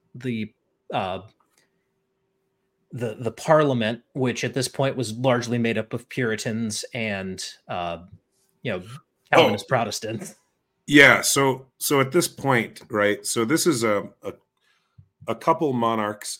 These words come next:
Speaker 2: after Queen Elizabeth. That's helpful for, for, for those of you who are familiar with her reign.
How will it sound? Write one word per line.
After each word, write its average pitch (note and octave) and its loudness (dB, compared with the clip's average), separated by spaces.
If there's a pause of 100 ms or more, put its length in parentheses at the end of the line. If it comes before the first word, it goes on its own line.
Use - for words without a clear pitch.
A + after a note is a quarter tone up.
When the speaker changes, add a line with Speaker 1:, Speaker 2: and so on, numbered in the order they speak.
Speaker 2:
after A2 -4
Queen C3 -4
Elizabeth. F#2+ -2
That's G2+ -4
helpful - -6
for, F2+ -6 (400)
for, G2 -6
for A2 -4
those G2 0
of E2+ -10
you F#2+ -4
who F#2 -4
are F2 -4
familiar G#2 0
with F#2 -4
her G#2+ 0
reign. F#2 -6